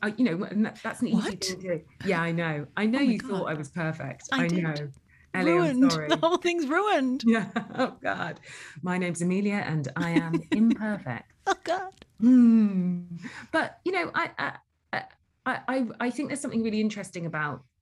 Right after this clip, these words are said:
Speaker 1: like, I'm really interested in, in exploring failure right now and, like,
Speaker 2: Mm.
Speaker 1: feeling into not being perfect, uh, and, um, ha-, how we, how we accept that in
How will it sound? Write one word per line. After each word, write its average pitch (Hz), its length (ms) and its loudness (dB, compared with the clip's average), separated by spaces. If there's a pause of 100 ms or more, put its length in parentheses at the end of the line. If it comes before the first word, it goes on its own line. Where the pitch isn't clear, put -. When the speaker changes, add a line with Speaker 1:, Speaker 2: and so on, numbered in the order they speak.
(720)
Speaker 1:
like, 175 340 -4 (640)
I'm 185 100 4
really 202 180 2
interested 185 320 -2
in, 160 180 -4 (180)
in 170 300 0
exploring 165 380 -2
failure 160 420 -2
right 165 240 -4
now 196 420 -4
and, 180 140 0
like, 202 160 4
Speaker 2:
Mm. 208 340 4
Speaker 1:
feeling 185 320 -2
into 165 280 -4
not 160 260 0
being 147 220 -2
perfect, 143 960 -6 (460)
uh, 160 300 0 (260)
and, 160 340 0 (380)
um, 175 240 -4 (520)
ha-, - 300 -2 (160)
how 202 420 0
we, 185 500 0
how 202 220 -2
we 180 120 0
accept - 440 -4
that 185 260 -2
in 156 340 -4